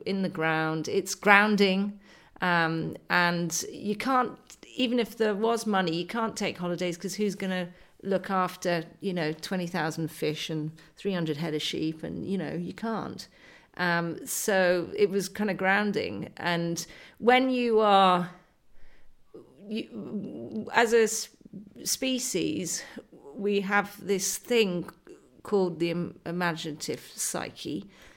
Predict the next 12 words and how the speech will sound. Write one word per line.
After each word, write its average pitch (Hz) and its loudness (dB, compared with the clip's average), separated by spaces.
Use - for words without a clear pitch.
and 180 -4
the 170 -4
creative 165 -6
psyche, 156 -6
and 190 -2
that - -2
fills 202 2
the 180 -4
space - 0
that, 175 -2
um, 175 0
that 170 -2